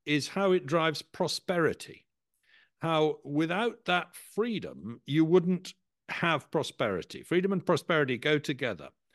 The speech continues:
But why? What's the link? I mean, it shouldn't necessarily be the case that, that if you're more free to do what you want, the world will become more prosperous. I think the link is innovation. And that's why I wrote a subsequent book called How Innovation Works, which, uh,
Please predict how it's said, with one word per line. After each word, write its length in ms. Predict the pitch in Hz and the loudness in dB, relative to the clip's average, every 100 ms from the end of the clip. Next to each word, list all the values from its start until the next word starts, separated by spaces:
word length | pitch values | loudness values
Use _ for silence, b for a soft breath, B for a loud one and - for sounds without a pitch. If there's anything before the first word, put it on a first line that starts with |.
| _ _ _ | _ _ _
But 160 | - 190 | -6 -2
why? 560 | 214 320 233 71 55 - _ - | 2 2 2 0 -4 -8 _ -6
What's 240 | 285 - | -4 -2
the 100 | 320 | 2
link? 320 | 302 226 - | 2 2 0
I 40 | 165 | -2
mean, 100 | 185 | -2
it 140 | 160 | -2
shouldn't 260 | 269 240 151 | -2 -2 -4
necessarily 640 | 123 - - 135 220 175 | -4 -4 0 2 2 2
be 120 | 90 | -4
the 100 | 82 | -10
case 420 | - - 131 - | -10 -10 -10 -8
that, 260 | - 92 _ | -8 -8 _
that 200 | 110 92 | -12 -10
if 200 | 110 - | -10 -8
you're 200 | 110 101 | -6 -4
more 260 | 101 117 110 | -2 -2 -2
free 300 | - 139 113 | -2 -2 -2
to 100 | 101 | -2
do 140 | 107 | -4
what 160 | 98 101 | -4 -4
you 100 | 104 | 0
want, 440 | 117 110 104 - b b - | 2 0 -2 -12 b b -4
the 80 | |
world 260 | 110 117 107 | 2 2 2
will 140 | 104 | -2
become 360 | 92 - 107 117 | -4 -8 -6 -4
more 160 | 101 95 | -4 -2
prosperous. 640 | 151 156 - 76 101 - B B B B - | 0 0 -2 -10 -12 -12 B B B B -2
I 160 | 220 | 0
think 240 | 269 330 165 | 0 -2 0
the 100 | 185 | 0
link 360 | 175 160 - | 2 0 -2
is 240 | 156 135 - | -4 -4 -4
innovation. 680 | 156 147 135 139 - - - _ _ b b - | -2 -2 0 -2 -2 -6 -10 _ _ b b -10
And 120 | 147 | -4
that's 180 | 220 - | -4 0
why 180 | 214 185 | 2 4
I 120 | 170 | 2
wrote 200 | 165 156 | 0 -2
a 60 | 135 | -2
subsequent 560 | 196 202 - 135 107 | -2 -4 -6 -8 -4
book 220 | 120 110 | -6 -4
called 260 | - 143 113 | 0 2 2
How 240 | 113 139 | 0 0
Innovation 580 | 120 113 110 110 - 104 | 2 0 -2 -2 -4 -4
Works, 520 | 127 127 85 - - | -2 -2 -2 -8 -12
which, 360 | 113 113 - - | -12 -14 -10 -6
uh, 180 | 113 | -4